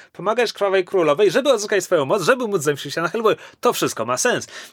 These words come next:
Natomiast sam wątek tego Gruagaka, czy jakkolwiek on się nazywał, bardzo ładnie podkreśla nam to, jak źle ten film jest napisany. Bo o-, on i Hellboy,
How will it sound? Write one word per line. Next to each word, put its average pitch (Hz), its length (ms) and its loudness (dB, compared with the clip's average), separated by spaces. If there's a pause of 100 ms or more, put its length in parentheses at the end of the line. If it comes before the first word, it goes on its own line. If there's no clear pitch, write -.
Natomiast 160 480 0
sam 220 240 2
wątek 196 420 4
tego 156 360 2
Gruagaka, 135 920 2
czy - 120 -6
jakkolwiek 143 400 0
on 139 100 0
się 151 120 -8
nazywał, 127 460 2
bardzo 175 300 2
ładnie 175 260 2
podkreśla 170 540 -4
nam 147 240 2 (100)
to, 156 180 2
jak 139 340 0
źle 131 280 -2
ten 135 140 -4
film 127 200 -8
jest 120 140 -8
napisany. 110 520 -4 (680)
Bo 135 600 4 (640)
o-, 202 200 2 (760)
on 254 220 2
i 226 120 -4
Hellboy, 208 600 2